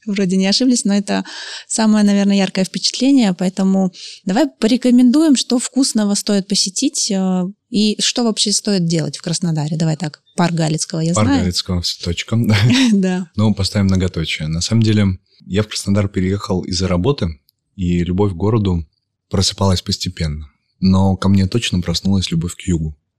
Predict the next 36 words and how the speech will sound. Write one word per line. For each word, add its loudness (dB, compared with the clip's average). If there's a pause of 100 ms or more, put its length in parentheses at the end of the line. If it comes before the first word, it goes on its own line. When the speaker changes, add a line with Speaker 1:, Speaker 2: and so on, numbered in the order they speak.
(100)
Speaker 2:
к -20
побережью. 2 (480)
И -2
я 2 (200)
очень -2
многим, 0
э, -10
своим 0
друзьям, 0
которые -6
приезжают -2
в -14
Краснодар, -2
которые -8
спрашивают, -6
в -20
чём 0
основной -2
плюс, -4
э, -18 (260)
Краснодара, 0
я -4
всем -2
говорю -2
правду. -8 (380)
О -6
том, 0
что -4
самый 2
главный 0
плюс — -2
это -6
то, -8
что -6
из -2
Краснодара -2